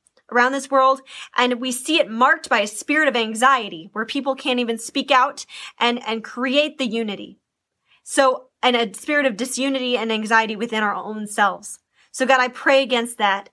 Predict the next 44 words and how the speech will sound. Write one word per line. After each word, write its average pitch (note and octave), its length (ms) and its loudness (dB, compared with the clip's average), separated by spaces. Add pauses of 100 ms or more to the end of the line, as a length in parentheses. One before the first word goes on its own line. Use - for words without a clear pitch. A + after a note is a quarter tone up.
(100)
And A3 120 -4
I G#3+ 80 -2
pray A#3+ 320 0
for G#3+ 120 -10
your A#3 360 0
power, A3 400 0
love, G3+ 180 0
and G3 100 -10
a G3+ 40 -10
sound A#3 400 2
mind A3 300 2
to F#3 60 -12
take G#3+ 220 -4
over G#3+ 220 -4
this F#3 260 -10
world. F3+ 320 -6 (600)
I A#3 100 2
pray C#4 200 2
for C4 300 -2
Lucy C#4+ 580 0
and A#3 220 0
her A3 140 -6
financial A3+ 600 -2
breakthrough, C#4+ 640 0
God. E4+ 280 4 (400)
Give D4+ 200 0
her D#4 220 2
what B3+ 220 0
she's A#3+ 280 -6 (240)
requesting, C#4+ 600 0
God. B3 300 2 (240)
God, A3+ 220 2
you C4+ 120 0
are A#3 140 2
the G#3 80 -10
provider. A3 420 0
You B3 200 -2
own A3+ 120 0
a G#3 40 -6
cattle A#3+ 340 0
on G3+ 120 -4
a G3+ 40 -12
thousand A3+ 340 2
hills. A3 300 -6